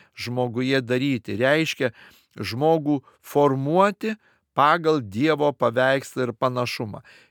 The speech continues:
Ir tas stabas tampa pačia svarbiausia kliūtimi, trukdančia Dievo maloniai,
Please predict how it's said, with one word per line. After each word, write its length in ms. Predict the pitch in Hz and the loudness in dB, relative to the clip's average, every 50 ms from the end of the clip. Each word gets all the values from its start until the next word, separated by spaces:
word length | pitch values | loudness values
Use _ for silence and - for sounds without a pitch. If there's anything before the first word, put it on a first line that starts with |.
| _ | _
Ir 180 | - 160 175 170 | 2 2 2 2
tas 320 | - - 131 117 - - - | 2 -2 -2 -2 -2 -4 -4
stabas 640 | - 151 151 170 190 208 190 214 226 220 - - - _ _ _ _ _ _ _ _ _ - | 0 0 2 2 2 0 0 -2 -4 -4 -6 -10 -14 _ _ _ _ _ _ _ _ _ -2
tampa 640 | - 147 165 185 196 190 170 - 160 170 165 160 - _ _ _ _ | 2 2 2 2 0 -4 -4 0 0 0 0 -2 -6 _ _ _ _
pačia 400 | - 120 113 - - - 208 214 | 0 0 0 0 -2 -2 -2 -2
svarbiausia 920 | 202 - - 139 135 127 117 113 131 139 143 151 156 156 - - 151 131 - | -2 -4 -4 -2 -2 -2 0 0 2 4 4 4 2 0 -4 -4 -6 -6 -6
kliūtimi, 840 | - - 127 127 123 113 101 _ - 120 113 120 143 175 202 214 214 _ _ _ _ _ _ _ | -6 -8 -8 -6 -6 -6 -6 _ -6 -6 -4 -4 -4 -4 -4 -6 -6 _ _ _ _ _ _ _
trukdančia 840 | - 131 143 196 214 208 165 196 190 185 185 - - 190 180 180 - _ _ _ _ _ _ _ _ - | -2 0 2 2 2 2 -2 -2 -2 -4 -4 -4 -4 -4 -4 -4 -6 _ _ _ _ _ _ _ _ -16
Dievo 540 | 113 104 92 110 160 185 175 160 147 135 131 | -16 -10 -4 0 4 4 6 6 4 2 0
maloniai, 840 | 120 113 110 110 104 113 135 156 170 185 196 196 202 208 208 208 202 | 0 -2 -4 -4 -2 0 0 2 2 2 0 -2 -2 -4 -4 -4 -8